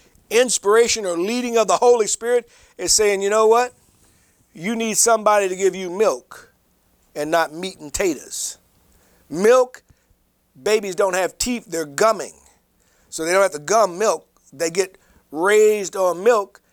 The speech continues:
and then when they, the teeth grow out in a year or two, the mama quits nursing them, not a year or two, six months or a year, the mama quits nursing the baby, and she starts feeding them table food.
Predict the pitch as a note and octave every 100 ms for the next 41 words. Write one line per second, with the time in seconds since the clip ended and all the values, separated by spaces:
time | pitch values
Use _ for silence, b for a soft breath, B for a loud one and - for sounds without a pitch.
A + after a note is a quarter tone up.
0 | _ D3+ F#3 G3 G3 F#3+ E3+ - D3 -
1 | C4+ - F3+ F#3 G3+ G3 E3 F3+ A3 A#3+
2 | F#3+ - E3+ E3+ G3 b b b D#3+ F#3+
3 | G#3 F#3+ G#3+ F3 E3 B3 B3+ D#3+ D#3 D#3
4 | D#3 D3 D#3 D#3 C3+ D3 D3+ - F3+ -
5 | F3 F3 E3+ E3 F3 A3+ G3+ F#3 b b
6 | b E3 F#3+ G3 F#3 G#3 G3 F3 A3 G3
7 | F#3+ F3 G#3+ B3+ F#3+ G3 b b b E3+
8 | E3+ F3 G#3+ G#3+ - A3+ A3 A3 - C#4+
9 | E4+ A3 - D#3+ A2 _